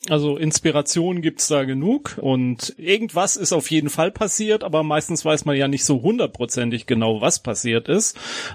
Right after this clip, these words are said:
Und wenn dann sozusagen auch noch Lücken in der Geschichte sind, in die man sich rein fabulieren und fantasieren kann,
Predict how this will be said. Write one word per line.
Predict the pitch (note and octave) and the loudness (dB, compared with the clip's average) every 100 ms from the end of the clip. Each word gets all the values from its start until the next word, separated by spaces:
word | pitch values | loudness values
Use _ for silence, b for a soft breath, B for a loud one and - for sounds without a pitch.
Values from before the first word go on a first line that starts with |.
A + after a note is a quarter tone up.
| - | -2
Und | C3 C3 B2+ A2+ - | 0 2 -2 -4 -2
wenn | C#3 D3+ | 0 2
dann | C#3+ C#3 C#3 | 0 0 -2
sozusagen | D#3 C3+ C#3 C#3+ D#3 | -2 -2 0 0 0
auch | C#3 | 0
noch | C#3+ C#3 | 0 2
Lücken | E3+ - E3+ | 0 0 -2
in | D3 | 2
der | C#3+ | 2
Geschichte | C3+ - D3+ - C#3 | 0 0 -2 0 0
sind, | B2+ C#3 | 2 2
in | B2+ | 2
die | C3+ | 2
man | C3+ C3+ | 2 2
sich | C3+ - - B2 | 0 -2 -6 -2
rein | D#3 G3 F3 D#3 | -2 -2 -4 -6
fabulieren | - C#3+ C3 C3+ C3+ C#3 A#2+ B2+ | -2 0 2 0 2 2 0 -2
und | B2+ | -2
fantasieren | - B2+ C3 A#2+ C3 B2 B2 | 0 0 0 2 2 2 0
kann, | C3 C3+ | 0 0